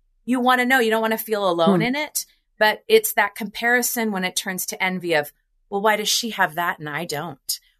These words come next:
Speaker 1: Or
Speaker 2: Yeah.
Speaker 1: "Why does he get to have that be his big problem and this was mine?" Like, I'd swap in a minute.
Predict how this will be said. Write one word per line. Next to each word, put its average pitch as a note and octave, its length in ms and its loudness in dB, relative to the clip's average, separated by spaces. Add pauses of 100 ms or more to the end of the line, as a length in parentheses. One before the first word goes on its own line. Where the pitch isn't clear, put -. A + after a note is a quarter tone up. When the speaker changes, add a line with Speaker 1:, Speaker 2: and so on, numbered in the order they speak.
(140)
Speaker 1:
Or F#3+ 340 4
Speaker 2:
Yeah. F3 180 6
Speaker 1:
"Why G#3 220 4
does G3+ 280 -2
he A3+ 600 -4
get G3 280 -2
to E3+ 380 0
have D#3+ 300 0
that E3 260 0
be D#3 120 -4
his C3+ 160 -2
big - 260 -8
problem D3 400 0
and C3+ 220 -8
this F3 200 -2
was C3+ 160 -10
mine?" C#3+ 500 -2 (260)
Like, E3+ 240 2
I'd F#3 160 0
swap F#3 420 0
in G3 80 0
a G3 40 -2
minute. G3 360 -2